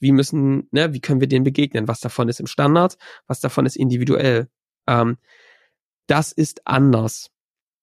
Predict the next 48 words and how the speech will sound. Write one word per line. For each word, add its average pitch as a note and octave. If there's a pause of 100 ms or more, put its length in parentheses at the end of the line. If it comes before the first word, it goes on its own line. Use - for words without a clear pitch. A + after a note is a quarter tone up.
(360)
Ähm, B2+
Projekt D#3+
und C#3+
Organisation D3
funktionieren C3
grundlegend C3+
anders. B2+
Das C#3
ist C#3+
der B2
Grund, D#3
warum B2+
viele E3 (800)
neben C3
einer C#3
Projektorganisation C3+
eine B2+
Produktorganisation B2
daneben C3
setzen, A#2
weil B2
die A#2
sagen, A#2
das B2+
funktioniert -
nicht B2
im -
einen. - (580)
Wir A#2+
haben D3+
das F3+
schon F#3
funktionieren E3
gesehen, D#3+
das A#2
muss C#3
sich -
aber C3+ (120)
klar C#3+
werden, D3+
dass -
es -
da C#3
unterschiedliche C#3+
Glaubenssätze C#3
und B2+
Denkweisen C3+
gibt. -